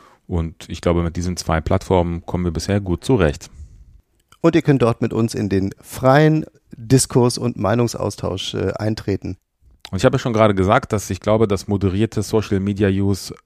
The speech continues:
Speaker 1: sehr sinnvoll ist, ne? Denn wenn du zum Beispiel eine Information brauchst über eine Empfehlung,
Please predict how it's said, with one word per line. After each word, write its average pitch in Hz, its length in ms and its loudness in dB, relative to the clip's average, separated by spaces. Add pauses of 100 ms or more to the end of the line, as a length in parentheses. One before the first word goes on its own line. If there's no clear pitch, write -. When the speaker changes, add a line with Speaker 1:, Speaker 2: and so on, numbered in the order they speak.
(220)
Speaker 1:
sehr 92 240 2
sinnvoll 123 340 0
ist, 151 200 -2
ne? 117 100 -2
Denn 98 240 0 (720)
wenn 92 120 0
du 92 80 -2
zum - 120 -8
Beispiel 92 280 -4
eine 90 180 0
Information 95 480 0
brauchst 87 340 0
über 85 180 -2
eine 85 200 -2
Empfehlung, 92 600 0